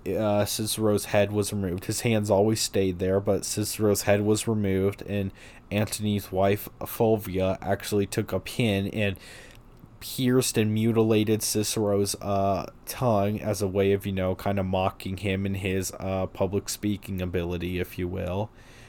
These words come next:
And that is sadly the end of Cicero. And it really kind of makes me sad because I feel like he deserved better, you know? And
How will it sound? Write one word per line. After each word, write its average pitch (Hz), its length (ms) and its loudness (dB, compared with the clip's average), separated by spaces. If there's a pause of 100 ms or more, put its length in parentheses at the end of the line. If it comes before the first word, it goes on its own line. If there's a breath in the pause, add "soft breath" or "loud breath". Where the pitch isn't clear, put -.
(160 loud breath)
And 98 380 -2
that 107 200 0
is 113 140 -2
sadly 117 580 2
the 104 320 -8
end 104 360 -2
of 95 340 -6 (200)
Cicero. 95 840 -4
And 113 240 -2 (1120 loud breath)
it - 300 -2
really 175 180 2
kind 190 280 4
of 170 100 4
makes 170 280 0
me 147 100 0
sad 180 420 0
because 110 240 0
I 110 80 4
feel 160 260 0
like 143 440 2 (540 loud breath)
he 147 280 -2
deserved 117 600 0
better, 87 380 0
you 85 140 -6
know? 107 180 0
And 110 140 -4